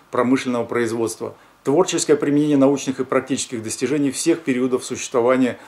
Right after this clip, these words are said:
русского государства, создание многоукладной экономики на основе государственной, общественной и частной форм собственности,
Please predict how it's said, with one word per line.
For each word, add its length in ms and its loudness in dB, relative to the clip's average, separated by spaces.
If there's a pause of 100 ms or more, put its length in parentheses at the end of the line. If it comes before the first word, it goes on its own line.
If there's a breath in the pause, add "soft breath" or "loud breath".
русского 380 0
государства, 720 -2 (300 loud breath)
создание 440 6
многоукладной 760 4
экономики 480 -2
на 140 4
основе 340 2
государственной, 800 0 (180 loud breath)
общественной 560 0
и 120 -6
частной 440 -2
форм 320 -6
собственности, 680 -4